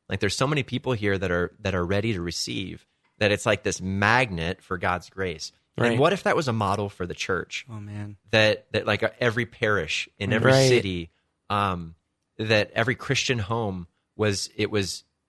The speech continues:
Speaker 1: it was a place where we could just be so confident that we're, we're, we're saying yes recklessly.
Speaker 2: Right.
Speaker 1: And that as, as people were walking through a community, they're like, "Man,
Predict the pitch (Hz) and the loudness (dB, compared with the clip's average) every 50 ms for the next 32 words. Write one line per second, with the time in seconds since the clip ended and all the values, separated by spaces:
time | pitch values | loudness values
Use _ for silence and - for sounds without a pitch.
0 | _ _ _ _ _ - - 113 113 117 107 92 104 - - - 123 120 117 101 | _ _ _ _ _ -2 0 2 4 4 2 2 0 -2 -2 -2 0 2 2 2
1 | 92 - - - - _ _ _ - 98 104 107 104 101 101 101 - - 113 110 | 0 -2 -6 -8 -8 _ _ _ -6 -2 2 2 4 4 2 2 0 -2 -4 -4
2 | - 117 101 120 110 - - 101 - - - 113 113 117 120 117 - - - 107 | -4 -4 -6 -6 -6 -4 -6 -8 -6 -2 0 2 2 2 2 0 -4 -4 -4 -4
3 | 110 104 - 92 90 87 82 - _ - 95 85 - 107 104 104 - - 107 110 | -4 -4 -4 -6 -6 -6 -8 -8 _ -6 -6 -6 -4 -4 -4 -4 -4 -2 -2 -2
4 | 127 135 - _ _ _ - 98 110 - - - 117 107 101 95 92 87 85 87 | -2 -2 -6 _ _ _ -6 -4 -2 -2 0 2 2 2 2 0 0 -2 -2 0
5 | 107 107 113 120 113 - - - - - _ _ _ _ - 85 92 110 107 110 | 2 2 2 0 0 -4 -6 -8 -8 -12 _ _ _ _ -6 0 2 2 2 2
6 | - - - - - - - 82 67 - - - - - 120 117 120 117 113 - | 0 -8 -10 -8 -8 -8 -8 -10 -10 -12 -12 -8 -2 4 6 6 6 6 4 2
7 | - 113 110 110 110 101 104 101 101 95 - _ _ _ _ _ _ _ _ - | 2 0 2 2 4 4 4 4 4 2 -2 _ _ _ _ _ _ _ _ 2
8 | 113 113 107 - - - 113 101 - 131 101 101 113 107 104 104 98 104 - - | 4 4 4 2 0 -4 -4 -2 -2 -4 -2 0 0 2 4 4 4 2 2 0
9 | 117 107 107 110 98 92 - - 92 92 104 110 107 95 82 80 76 - - 90 | -4 -2 0 0 -2 -2 -2 -4 -6 -4 -2 -2 -2 -2 -4 -4 -6 -6 -8 -8
10 | 101 120 123 98 78 - | -6 -4 -4 -4 -6 -6